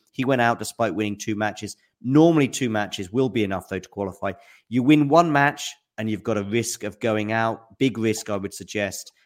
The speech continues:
Uh, but again, you could be lucky and just be tied with another person with one match. And again, the tiebreaker, uh, will be down to, to sets won and lost. And then, of course, you'll have the top person in one group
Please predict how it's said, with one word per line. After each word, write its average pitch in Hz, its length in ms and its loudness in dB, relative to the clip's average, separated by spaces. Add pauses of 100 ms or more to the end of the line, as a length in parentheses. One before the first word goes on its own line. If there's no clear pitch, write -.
(120)
Uh, 98 120 -6
but 95 120 -8
again, 117 540 0 (240)
you 113 160 -4
could 151 340 -2
be 123 120 -2
lucky 117 420 -2
and 110 180 -4
just - 240 -12
be 113 100 -8
tied 113 360 -6
with 104 100 -6
another 104 260 -2
person 101 360 -8
with 95 120 -10
one 98 160 -8
match. 95 220 -8 (320)
And 101 120 -6
again, 101 600 -2 (300)
the 110 100 -4
tiebreaker, 98 800 -4 (300)
uh, 95 380 -2
will 110 240 0
be 98 220 -2
down 95 400 -4
to, 104 440 -4
to 104 140 -10
sets 117 320 -4
won 123 200 -4
and 120 160 -4
lost. 135 400 -4 (400)
And 151 200 4
then, 165 120 2
of 165 80 -4
course, 175 240 -2
you'll 156 120 2
have 147 160 -2
the 139 60 -4
top 208 340 -6
person 147 320 -2
in 117 140 -6
one 135 200 -2
group 131 300 -4